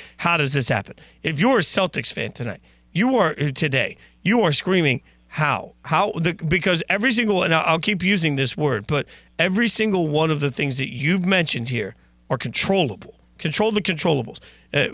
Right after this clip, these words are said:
your, your play calling at the end, who you're putting the, the ball in the hands of. To a certain degree,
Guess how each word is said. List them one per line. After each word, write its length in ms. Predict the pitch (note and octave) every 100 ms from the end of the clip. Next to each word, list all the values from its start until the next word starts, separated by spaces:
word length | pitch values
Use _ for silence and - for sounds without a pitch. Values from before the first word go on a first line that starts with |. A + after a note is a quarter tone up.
| -
your, 280 | - E3 -
your 200 | D#3+ D#3+
play 260 | - A#3+ G#3+
calling 400 | F3+ D3+ C#3 C3
at 100 | C3
the 160 | D3
end, 180 | B2 G2+
who 100 | D3
you're 160 | G#3+ F#3
putting 260 | G3+ G#3+
the, 200 | E3+ D3
the 200 | - D3+ D3
ball 280 | D#3+ D#3+
in 60 | D3+
the 80 | C3+
hands 260 | D3+ B2+
of. 120 | A2+ - - _ _ _
To 180 | - G3
a 40 | E3+
certain 420 | - A#3 B3+ A#3
degree, 460 | G3+ D#3+ E3 D3